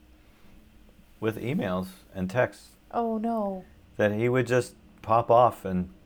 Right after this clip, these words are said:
Speaker 1: you know, and if people didn't respond to him right away, then he'd get really upset about that. It's like, it's rage virtual, virtual stalking or something. I don't know. But it's just crazy. Like,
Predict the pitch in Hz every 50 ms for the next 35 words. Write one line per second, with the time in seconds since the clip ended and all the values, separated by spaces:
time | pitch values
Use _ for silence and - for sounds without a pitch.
0 | - _ _ - - - - _ _ - - - - - - - - 101 101 101
1 | 98 101 98 95 92 92 120 117 113 117 113 120 117 120 110 101 - - 110 104
2 | 104 110 113 113 113 110 110 110 110 98 - - - - - - - 113 110 113
3 | 113 107 107 107 107 107 107 110 110 104 101 101 101 95 104 98 107 107 104 104
4 | 101 98 - - 110 107 101 95 101 98 98 107 104 104 104 104 101 95 95 -
5 | 101 95 92 92 - - - _ _ - - - - - - - - - - -
6 | - _ - - - - 104 95 92 - 95 101 104 107 110 113 104 95 95 92
7 | 92 92 101 104 104 101 - 107 98 95 92 98 104 101 - 104 98 92 - -
8 | 95 98 101 - 107 101 101 101 95 - 104 95 98 95 90 101 101 98 95 95
9 | 92 92 92 92 110 107 107 - - 123 110 - - - 127 120 123 120 110 117
10 | 107 107 104 98 98 92 92